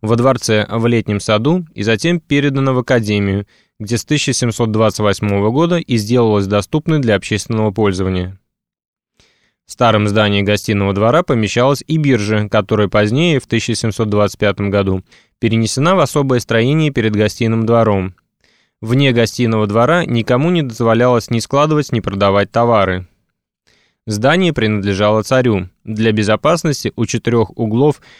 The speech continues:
и при воротах гостиного двора стоял солдатский караул. Этот гостиный двор существовал до тысяча семьсот тридцать пятого года, потом в нём хранилась полковая амуниция.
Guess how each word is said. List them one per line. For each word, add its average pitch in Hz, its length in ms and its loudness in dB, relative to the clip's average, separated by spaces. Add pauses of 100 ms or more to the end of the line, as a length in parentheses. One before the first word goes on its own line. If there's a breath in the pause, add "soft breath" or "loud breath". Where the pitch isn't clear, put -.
(180 soft breath)
и 110 120 -2
при 117 140 0
воротах 117 420 2
гостиного 98 580 -2
двора 110 340 2
стоял 117 440 0
солдатский 98 560 -2
караул. 117 480 0 (840 soft breath)
Этот 113 300 0
гостиный 107 480 0
двор 160 240 0
существовал 131 600 0
до 113 120 0
тысяча 170 300 -2
семьсот 131 400 -2
тридцать 117 260 -2
пятого 123 400 0
года, 98 420 0 (200)
потом 165 400 0
в 117 100 -2
нём 139 160 0
хранилась 123 460 0
полковая 107 680 0
амуниция. 98 800 -2